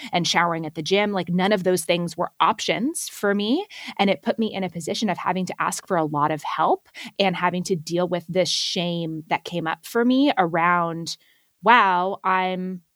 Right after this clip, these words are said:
you know, thirty-five years old and I'm showering once a week at a friend's house because, like, that's all that I have access to. Like, it was a real spiral and, like, having to get back to, like,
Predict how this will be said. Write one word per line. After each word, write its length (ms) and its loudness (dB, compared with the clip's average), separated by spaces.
you 140 -6
know, 280 -6
thirty-five 560 2
years 180 0
old 340 4
and 120 -2
I'm 80 -4
showering 420 0
once 260 -6
a 40 -8
week 240 -6
at 100 -2
a 40 -4
friend's 340 0
house 340 4
because, 400 -2
like, 160 -6
that's 280 0
all 140 2
that 100 -2
I 80 0
have 140 -4
access 380 2
to. 80 0
Like, 140 4
it 80 4
was 120 4
a 100 4
real 380 4
spiral 720 2
and, 120 2
like, 120 -2
having 260 2
to 60 -6
get 200 -4
back 280 2
to, 200 -2
like, 240 0